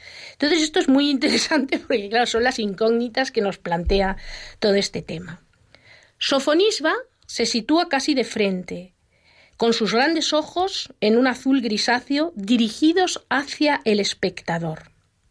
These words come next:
Observando los detalles del cuadro, nos damos cuenta de que es una gran virtuosa de la pintura.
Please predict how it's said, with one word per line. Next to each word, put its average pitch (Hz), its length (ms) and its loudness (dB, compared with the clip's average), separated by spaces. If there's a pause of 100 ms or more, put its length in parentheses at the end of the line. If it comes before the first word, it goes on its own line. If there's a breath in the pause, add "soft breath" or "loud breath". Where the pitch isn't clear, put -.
(840 loud breath)
Observando 392 560 2
los 349 140 -2
detalles 277 500 0
del 190 160 -4
cuadro, 233 680 -2
nos 202 220 -2
damos 277 240 0
cuenta 294 320 0
de 294 100 0
que - 60 -6
es - 100 -2
una 269 140 4
gran 247 260 2
virtuosa 202 1040 0 (340)
de 185 160 -4
la 175 100 -4
pintura. 180 600 -2